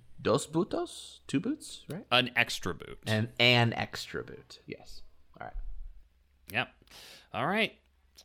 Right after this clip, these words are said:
Speaker 2: That's the Vagabond. Jake, who you p-, choosing with your first
Speaker 1: You
Speaker 2: pick
Speaker 1: took
Speaker 2: here?
Speaker 1: mine. I was like, "He's gonna take Vagabond 'cause that's what I'm gonna take, and that's what he should take." He should. Yeah, this is absolutely right. So now I'm actually, this is where I'm kinda stuck a little bit.
Speaker 2: Yeah,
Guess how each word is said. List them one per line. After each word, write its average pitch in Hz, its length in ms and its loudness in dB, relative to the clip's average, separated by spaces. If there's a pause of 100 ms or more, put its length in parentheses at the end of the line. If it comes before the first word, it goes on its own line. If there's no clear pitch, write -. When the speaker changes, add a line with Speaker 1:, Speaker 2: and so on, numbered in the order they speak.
(160)
Speaker 2:
That's 120 280 2
the 147 100 0
Vagabond. 147 500 4
Jake, 135 340 6
who 139 120 0
you 147 160 2
p-, - 240 -2
choosing 147 540 0
with 131 160 -2
your 139 160 0
first 120 260 0
Speaker 1:
You 156 80 2
Speaker 2:
pick - 120 2
Speaker 1:
took 190 160 6
Speaker 2:
here? 170 60 6
Speaker 1:
mine. 135 280 8
I 113 60 8
was 117 120 6
like, 117 160 6
"He's 147 140 -2
gonna 165 200 6
take 143 240 4
Vagabond 104 520 6
'cause 113 100 -4
that's 107 220 2
what 110 80 4
I'm 123 160 4
gonna 90 180 2
take, 92 240 0
and 107 80 0
that's 104 140 0
what 123 80 2
he 107 180 0
should 135 340 6
take." 95 280 -2
He 104 100 -2
should. 101 320 -2
Yeah, 90 160 0
this 98 220 -4
is 104 120 -4
absolutely 101 520 -2
right. 90 260 0 (240)
So - 140 2
now 156 220 8
I'm 190 100 8
actually, 151 300 6
this 127 200 0
is 202 100 0
where 135 140 6
I'm 107 100 2
kinda 101 280 -2
stuck - 400 -4
a 69 40 -6
little 50 340 -8
bit. 50 220 -12 (760)
Speaker 2:
Yeah, 90 180 -4